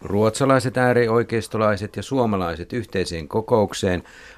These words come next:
Arto Paasilinna oli silloin Kainuun Sanomien erikoistoimittaja, tai hieman sitä ennen, vuodesta kuusikymmentäkuusi vuoteen kuusikymmentäkahdeksan ja Pohjolan työn päätoimittajana vuoteen seitsemänkymmentä saakka. Hän on todennäköisesti ollut tietoinen näistä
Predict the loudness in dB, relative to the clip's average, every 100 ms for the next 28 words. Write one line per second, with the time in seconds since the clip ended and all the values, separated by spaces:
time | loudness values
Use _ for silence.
0 | -6 0 2 2 4 6 6 4 0 0
1 | 0 -2 -2 0 0 2 2 2 0 -2
2 | -2 -2 -4 -4 -2 -2 -2 -2 -2 -4
3 | -4 -6 0 -2 -2 -6 0 2 2 -4
4 | -4 -2 0 0 -2 -4 -4 -4 -8 -4
5 | -4 -4 -6 -4 -4 -6 -4 -2 -2 -2
6 | -4 -2 -4 -2 -6 -6 -8 -8 -8 -6
7 | -2 -2 -2 -6 -8 -10 -12 -20 -8 0
8 | 4 4 4 2 0 -2 2 2 2 0
9 | -2 -4 -6 -6 -4 -4 -6 -4 -6 -4
10 | -4 -4 -6 -8 -8 -10 -10 -4 -4 -4
11 | -10 -12 -18 -20 -20 _ -4 -4 0 2
12 | 4 4 0 -4 -2 2 4 2 0 -2
13 | -2 -6 -8 -12 -10 -10 -8 -10 -10